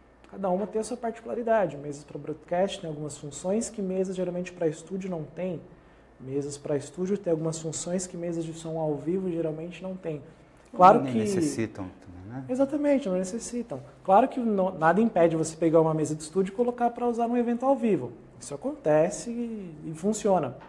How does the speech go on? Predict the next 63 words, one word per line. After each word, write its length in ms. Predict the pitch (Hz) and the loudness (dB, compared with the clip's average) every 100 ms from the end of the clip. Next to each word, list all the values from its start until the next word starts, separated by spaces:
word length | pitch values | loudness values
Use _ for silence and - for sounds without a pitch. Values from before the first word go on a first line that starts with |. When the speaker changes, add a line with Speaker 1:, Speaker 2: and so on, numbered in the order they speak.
| - - - | -20 -20 -6
Speaker 1:
né? 120 | 147 | 0
Uma 120 | 151 | 4
mesa 260 | 156 175 185 | 6 6 4
de 100 | 170 | 0
som 260 | 196 214 | 2 4
ainda 280 | 226 202 226 | 6 6 4
é 20 | |
uma 120 | 220 214 | 4 2
mesa 240 | 208 214 | 0 -2
de 100 | - | -4
som, 220 | 214 180 | -2 -2
serve 260 | 131 151 147 | 0 -2 2
pra 120 | 160 | 2
receber 320 | 165 170 170 | 2 0 -2
canais 340 | 170 170 175 180 | -2 -2 0 0
e 40 | |
mixar. 460 | 202 - 180 147 131 - - - - - - | -4 -6 -2 -2 -4 -14 -20 -20 -20 -20 -16
Só 240 | - 170 156 | 2 6 8
que 100 | 202 | 8
ela 140 | 196 | 8
não 160 | 196 208 | 8 8
é 100 | 208 | 8
otimizada 600 | 214 - 220 190 175 190 | 8 4 2 4 4 4
pra 160 | 202 202 | 0 -6
aquela, 720 | 202 185 180 180 175 165 156 - - - _ _ _ - | -6 -8 -6 -6 -6 -8 -10 -18 -20 -20 _ _ _ -6
pra 100 | - | 2
aquele 200 | 190 214 | 4 4
fim, 180 | - | 2
Speaker 2:
Aquela 160 | 175 101 | 0 -2
aplicação. 540 | - 110 104 - 90 90 | -6 -8 -8 -8 -10 -8
Speaker 1:
né? 300 | 131 143 135 | -8 -8 -8
Pra 100 | 131 | -6
estúdio, 520 | 127 - - 151 175 170 | -6 -6 0 2 2 6
pra 160 | 156 | 10
ao 120 | 151 | 12
vivo 420 | 135 135 147 156 175 | 10 6 4 6 2
ou 80 | |
pra, 500 | 170 180 175 170 160 135 - - - - _ - - | 2 2 2 4 2 0 -10 -20 -20 -20 _ -20 -12
pra 120 | 151 | -4
broadcast. 520 | 147 175 - 139 - - - - - 156 | 0 0 2 2 0 -12 -20 -20 -18 -4
Então, 300 | 156 214 247 | 6 8 8
quando 180 | 247 | 6
você 100 | 247 | 6
vai 100 | 247 | 4
escolher 240 | 226 226 196 | 4 4 4
uma 80 | 170 | 4
mesa 280 | 156 135 | 0 -4
de 100 | 135 | -8
som, 160 | - 214 | 0 2
a 40 | |
primeira 340 | 202 190 214 233 | 2 2 0 0
coisa 180 | 220 208 | 0 -2
que 60 | |
você 80 | - | -6
precisa 180 | - 185 | -4 -2
definir 260 | 190 208 170 | 0 2 0
é 80 | |
qual 140 | 143 190 | 2 0
que 60 | 247 | 0
é 20 | |
a 20 | |
tua 100 | 240 | -6
aplicação, 540 | 233 - 262 - 165 | -10 -14 -16 -10 -10